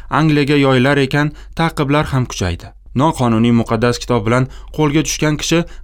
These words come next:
qattiq ta'qib ostida olinar. Qamoqxonalarga tashlanib, qatl qilinardi. Bu haqidagi xabarlar Yevropada turib, ishini tugatish arafasida turgan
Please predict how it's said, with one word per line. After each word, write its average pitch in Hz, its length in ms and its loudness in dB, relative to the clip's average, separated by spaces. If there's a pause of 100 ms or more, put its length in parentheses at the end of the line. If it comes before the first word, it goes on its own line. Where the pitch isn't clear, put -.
qattiq 160 300 -2 (120)
ta'qib 143 280 -2 (120)
ostida 117 280 -2
olinar. 90 360 0 (340)
Qamoqxonalarga 120 800 2
tashlanib, 127 440 0 (320)
qatl 156 320 -2
qilinardi. 92 500 -2 (300)
Bu 156 200 -2
haqidagi 113 560 0
xabarlar 113 500 2 (120)
Yevropada 160 580 2
turib, 156 200 0 (240)
ishini 170 320 0
tugatish 147 480 0
arafasida 139 640 0
turgan 135 360 0